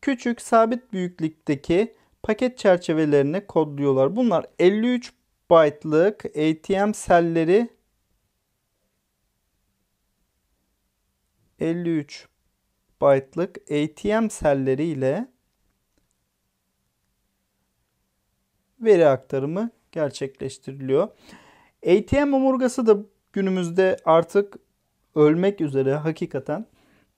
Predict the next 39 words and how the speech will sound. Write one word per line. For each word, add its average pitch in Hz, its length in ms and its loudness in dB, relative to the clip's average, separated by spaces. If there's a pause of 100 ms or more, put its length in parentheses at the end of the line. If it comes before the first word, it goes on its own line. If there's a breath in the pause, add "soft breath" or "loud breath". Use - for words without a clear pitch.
(400)
Mevcut 175 320 -2
I 196 240 6
S - 140 -10
P'deki 202 640 -4
A 156 260 -2
T 190 240 0
M 196 140 -4
cihazları 185 640 0
da 156 300 2
şu - 260 -4
anda, 151 440 0 (180)
e, 135 420 -2
kaldırılıyor 175 680 0
arkadaşlar. 131 680 -6 (1600 soft breath)
Yani 190 280 -2
bu 185 80 0
da 170 100 2
ölmek 175 300 2
üzere 147 240 0
olan 160 260 2
bir 156 120 -6
teknoloji. 139 560 -6
Çok 160 220 -4
fazla 135 340 -2
üzerinde 131 400 -4
durmanıza 135 380 -6
gerek 127 340 -6
yok. 165 280 -4
Ama 190 200 -2
C 180 220 -6
C 170 240 -6
N 156 60 -4
A 143 80 -6
çık-, - 340 -20
sınavında 135 460 -6
çıkabiliyor. 185 600 -2
Dolayısıyla 170 640 -2
bilmeniz 131 400 -6
gerekiyor. - 400 -14